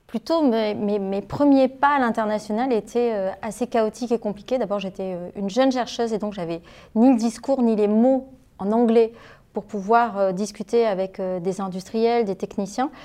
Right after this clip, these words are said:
Et donc, euh, c'est très important de pouvoir, euh, s'entraîner, euh, et de pouvoir, euh, réfléchir à des pitchs quand on fait, euh,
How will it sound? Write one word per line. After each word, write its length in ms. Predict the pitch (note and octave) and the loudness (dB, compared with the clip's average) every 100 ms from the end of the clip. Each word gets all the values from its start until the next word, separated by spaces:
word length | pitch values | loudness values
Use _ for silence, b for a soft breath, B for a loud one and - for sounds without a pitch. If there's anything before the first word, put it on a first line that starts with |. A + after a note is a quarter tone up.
| B D#3+ - | B -12 -2
Et 40 | |
donc, 300 | G#3 B3+ B3+ | 2 2 4
euh, 220 | A3 G#3 G#3 B B | 2 2 -2 B B
c'est 160 | - A3+ | -8 -2
très 220 | - C#4+ | 2 2
important 600 | C4+ A#3+ - D4 E4+ D4 _ - | 4 0 0 0 0 -4 _ -12
de 140 | F#3+ | -8
pouvoir, 480 | G#3 - G3+ B3+ A#3+ | -8 -8 2 2 2
euh, 80 | F#3+ | -4
s'entraîner, 800 | F#3+ - E4 F#4 D4 B3+ A3 - - b b b | -6 -4 -4 -2 0 2 2 -2 -14 b b b
euh, 440 | F#3+ F#3+ F#3+ F#3 F#3 | -2 0 2 0 0
et 80 | G#3+ | 0
de 80 | G3+ | -4
pouvoir, 440 | G3+ G3+ B3+ C4 | -6 0 0 2
euh, 80 | G3+ | -2
réfléchir 640 | F#3 B3 B3 A#3+ - D4+ | 0 0 2 -2 0 -4
à 80 | B3 | -2
des 100 | G3 | -4
pitchs 460 | G3+ D#4 D#4+ - - | -4 -6 -6 -8 -12
quand 240 | - G#3 | -10 -10
on 60 | F#3+ | -10
fait, 260 | - B3 A#3 | -2 -2 0
euh, 240 | G3 F#3 | -2 -6